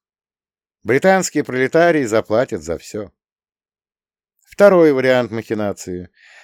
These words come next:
Государство решило, что стратегической важности разработки недостойно находиться в частных руках, поэтому надавило на капиталиста,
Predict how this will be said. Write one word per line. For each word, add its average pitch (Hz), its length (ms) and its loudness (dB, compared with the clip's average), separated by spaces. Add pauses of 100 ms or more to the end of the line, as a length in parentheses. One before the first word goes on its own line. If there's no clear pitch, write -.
(100)
Государство 180 600 0
решило, 135 520 0
что 147 200 -2
стратегической 156 880 -2
важности 123 580 0
разработки 139 800 -2 (240)
недостойно 127 840 0
находиться 107 600 -4
в - 40 -20
частных 98 480 -6
руках, 92 460 -10 (380)
поэтому 190 440 2
надавило 117 800 2
на 104 100 -6
капиталиста, 104 840 -6